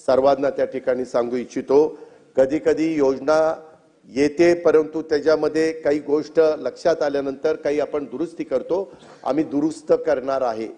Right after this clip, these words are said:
त्याच्यामध्ये बंद करणार नाही.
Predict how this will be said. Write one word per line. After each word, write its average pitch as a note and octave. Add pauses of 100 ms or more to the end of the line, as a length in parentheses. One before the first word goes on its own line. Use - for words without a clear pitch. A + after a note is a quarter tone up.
(480)
त्याच्यामध्ये D3
बंद C#3+
करणार C#3
नाही. A#2+